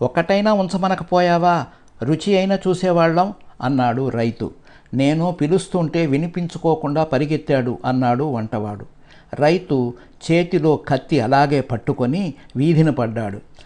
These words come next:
కొంత దూరం పరిగెత్తాక సాధువు అంత దూరాన కనబడ్డాడు.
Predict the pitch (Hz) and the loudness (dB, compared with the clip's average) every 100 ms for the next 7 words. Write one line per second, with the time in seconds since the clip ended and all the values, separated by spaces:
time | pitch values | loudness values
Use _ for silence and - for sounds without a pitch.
0 | - 147 143 165 139 151 190 170 135 143 | -8 -4 -2 0 0 2 0 -2 0 0
1 | 151 151 135 120 117 107 110 - - - | 0 -2 -2 -4 -2 -4 -6 -16 -8 2
2 | 135 160 170 170 139 165 - 147 151 123 | 6 6 6 6 4 0 -2 -2 0 0
3 | 131 135 143 135 - 113 110 101 101 87 | 0 2 2 0 0 0 0 -4 -6 -10